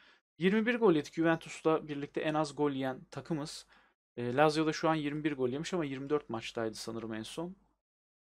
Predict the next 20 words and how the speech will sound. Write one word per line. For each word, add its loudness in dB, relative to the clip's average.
En -4
son -6
ne -4
oldu -4
bakmadım. -2
E, -4
fena 4
bir -4
sezon 2
geçirmedik. -2
Şöyle 2
fikstüre 4
bakalım. 2
Avrupa 4
kupalarında 6
neler 8
yaptık 2
size -4
onu -2
göstereyim. -4